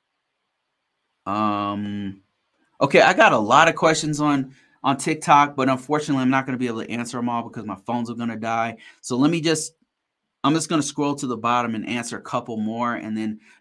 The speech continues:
but if you guys are interested in continuing this, I'll be doing this for a little bit longer on YouTube and on Facebook, so you can follow me over there. Um, my, my phone's gonna die, so I'm gonna have to cut this thing short for,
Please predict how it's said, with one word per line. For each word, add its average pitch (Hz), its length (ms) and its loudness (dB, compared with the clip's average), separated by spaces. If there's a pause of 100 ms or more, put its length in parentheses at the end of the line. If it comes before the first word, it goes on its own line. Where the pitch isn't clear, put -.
but 156 160 6
if 165 100 2
you 196 60 -2
guys 208 200 8
are 170 140 -4
interested 165 560 0
in 135 80 0
continuing 147 540 -2
this, 147 340 -4
I'll 131 140 4
be 139 240 -2
doing 131 260 -4
this 131 140 -6
for 123 160 -10
a 107 40 -6
little 123 220 -4
bit 120 140 -6
longer 113 420 -6
on 104 180 -8
YouTube 117 420 -8
and 110 80 -6
on 104 200 -8
Facebook, 127 480 -6
so 120 140 -12
you 110 100 -10
can 113 140 -14
follow 113 260 0
me 110 140 -6
over 92 160 -10
there. 120 380 -6 (360)
Um, 107 440 -4
my, 101 180 -2 (160)
my 110 140 -4
phone's 131 300 0
gonna 120 180 -4
die, 120 280 -2
so 101 480 -8 (320)
I'm 113 80 -4
gonna 113 120 2
have 110 100 -2
to 101 80 -20
cut 110 200 -8
this 107 140 -10
thing 104 160 -10
short 107 400 -8
for, 107 240 -8